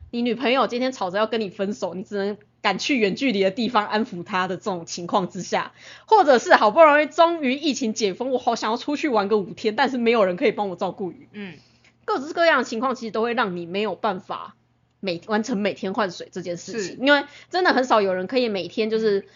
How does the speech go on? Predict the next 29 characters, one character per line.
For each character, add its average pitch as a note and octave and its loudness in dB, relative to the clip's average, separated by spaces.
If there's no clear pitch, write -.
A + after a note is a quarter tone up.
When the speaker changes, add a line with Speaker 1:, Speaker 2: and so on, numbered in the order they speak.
Speaker 1:
三 C4+ 0
百 A3+ 4
六 A#3 6
十 G#3 2
五 F#3 -2
天 G#3+ 0
持 G3 -6
续 A3+ 0
十 G3 -4
年 F#3 0
以 E3+ -6
上， F#3+ -2
然 F3 -4
后 F3+ -2
都 G#3 2
完 F#3+ 2
全 G3 -4
的 F3 -4
可 G#3 -6
以 G3 4
完 F3+ 0
全 F3+ -6
不 A3+ -2
出 G#3 -2
门， F#3 0
然 F3+ -2
后 F#3+ 0
每 F#3 0
天 G#3 -4